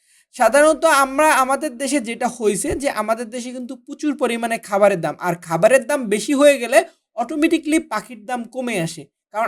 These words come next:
আমাদের এখানে নিয়মটাই উল্টা। যাই হোক, হ্যালো এভরিওয়ান, আসসালামু আলাইকুম। আপনারা সবাই কেমন আছেন? আপনারা দেখছেন আপনাদের পছন্দের এবং ভালোবাসার চ্যানেল Birds of Village। তো চলেন মূল টপিকে যাই। নাম্বার ওয়ান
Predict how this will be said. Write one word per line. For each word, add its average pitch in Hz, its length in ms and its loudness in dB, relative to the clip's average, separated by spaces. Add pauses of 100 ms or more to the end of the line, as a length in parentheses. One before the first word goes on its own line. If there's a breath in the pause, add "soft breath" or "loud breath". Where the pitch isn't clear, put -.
আমাদের 233 440 -2
এখানে 294 300 -2
নিয়মটাই 254 640 2
উল্টা। 196 460 0 (540)
যাই 277 140 4
হোক, 269 200 4
হ্যালো 220 280 2
এভরিওয়ান, 294 580 2
আসসালামু 302 520 2
আলাইকুম। 247 540 -2
আপনারা 269 380 0
সবাই 285 260 2
কেমন 311 300 0
আছেন? 175 260 -4 (340)
আপনারা 294 340 4
দেখছেন 311 360 -2
আপনাদের 277 480 2
পছন্দের 277 440 -2
এবং 262 260 -2
ভালোবাসার 226 600 0
চ্যানেল 277 240 -6
Birds 254 380 2
of 226 120 -2
Village। 156 340 -6 (300)
তো 262 60 -20
চলেন 294 480 4 (260)
মূল 311 200 6
টপিকে 262 440 0
যাই। 165 220 0
নাম্বার 226 400 0 (140)
ওয়ান 240 360 4